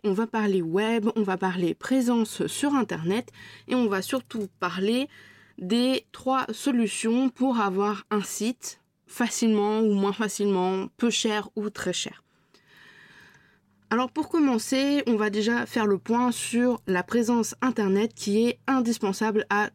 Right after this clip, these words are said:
tout business. Avoir un site Internet, c'est devenu capital, surtout si tu souhaites développer ton business, soit avec les réseaux sociaux comme Instagram, Twitter ou encore TikTok, mais aussi directement sur le web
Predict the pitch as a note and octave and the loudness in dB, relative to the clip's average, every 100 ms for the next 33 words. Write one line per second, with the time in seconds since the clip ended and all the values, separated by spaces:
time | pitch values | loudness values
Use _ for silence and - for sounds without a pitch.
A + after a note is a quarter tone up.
0 | _ A#3+ G3+ G#3 F#3 D#3 - - _ - | _ -2 0 0 0 -4 -8 -14 _ -2
1 | F#3 G#3+ A3+ G#3+ A3 G3+ F#3+ F3+ G3 B3+ | 0 2 2 0 0 -2 0 0 2 0
2 | - G3+ F#3+ F#3+ F#3 E3+ - _ - G#3 | -2 -2 0 2 2 0 -4 _ -4 -4
3 | - G3 A#3+ C#4+ - - A#3+ - C#4 C#4 | -4 -4 -2 -2 -4 -4 -4 -2 -2 -2
4 | - A3+ - - A3+ - - - - - | -4 -6 -6 -2 -2 -2 -12 -20 -14 -2
5 | B3 A#3+ A#3 A#3+ A3 F#3+ F3 F3+ E3+ A3+ | 0 0 0 -2 0 -2 -2 -2 -2 -2
6 | - - - - - - - B3+ B3 - | -6 -18 -20 -20 -20 -8 -2 0 0 -2
7 | G#3+ G3+ G3+ G3+ G3 G3 F#3 G#3 - G#3 | -2 -2 -2 0 0 0 0 -2 0 0
8 | F#3+ F#3 E3+ - E3 - G3+ F#3 F#3+ F#3 | 0 -2 -2 -4 -6 -4 -2 0 0 0
9 | F3 - G#3 G#3 G3 - - E3 D#3 D#3+ | -2 -2 0 0 -2 -4 -6 -6 -4 -4
10 | D3 - _ A3+ - D4 - - - - | -6 -10 _ -6 -2 -4 -6 -18 -20 -20
11 | - G#3+ C4+ C4+ G3 - A#3+ B3+ G3 G3 | -4 0 0 2 0 0 -2 0 0 -2
12 | F3+ G3 G3 A3+ A#3+ - - - A3 A3 | -2 0 2 0 -2 -6 -8 -2 0 0
13 | G#3 - F3+ D#3+ E3+ G3+ | -2 -2 0 0 0 -2